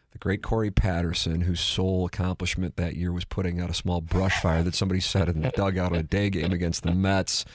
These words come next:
Speaker 1: Zipchinski, Dotel, Patterson.
Speaker 2: Was Edwin Jackson in
Speaker 1: Edwin
Speaker 2: there?
Speaker 1: Jackson.
Speaker 2: Yeah, Edwin Jackson.
Speaker 1: Um, so the spark could be the road trip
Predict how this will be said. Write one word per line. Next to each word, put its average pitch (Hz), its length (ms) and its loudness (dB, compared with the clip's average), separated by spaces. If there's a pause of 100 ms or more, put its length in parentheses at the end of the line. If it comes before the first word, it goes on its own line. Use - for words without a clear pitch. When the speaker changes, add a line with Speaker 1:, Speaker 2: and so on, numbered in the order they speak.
(560)
Speaker 1:
Zipchinski, 95 880 0 (120)
Dotel, 87 880 4 (1000)
Patterson. 95 1080 4 (1080)
Speaker 2:
Was 117 120 -4
Edwin 131 300 -2
Jackson 131 600 -8
in 220 60 -2
Speaker 1:
Edwin 82 280 4
Speaker 2:
there? 80 180 0
Speaker 1:
Jackson. - 320 -6
Speaker 2:
Yeah, 104 320 -2
Edwin 107 220 -6
Jackson. 95 460 -12 (580)
Speaker 1:
Um, 92 720 2 (1300)
so 85 440 -2 (300)
the 95 100 -2
spark 101 400 0
could 92 160 0
be 98 520 2 (500)
the 104 100 0
road 87 260 2
trip - 280 -8